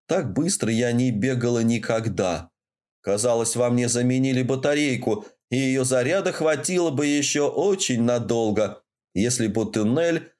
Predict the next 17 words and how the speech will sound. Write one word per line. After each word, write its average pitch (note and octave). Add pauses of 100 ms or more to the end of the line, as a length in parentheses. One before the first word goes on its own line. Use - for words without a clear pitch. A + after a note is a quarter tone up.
(160)
вдруг B2+
самым D#3+
подлым D3
образом B2
не A#2+
оборвался. G#2 (880)
Поворачивать D#3+
назад D#3+
и C#3+
искать C3+ (240)
другой C3
ход E3+
было C#3+
поздно. G#2+ (380)
На B2+
бесова B2+
дверь, C3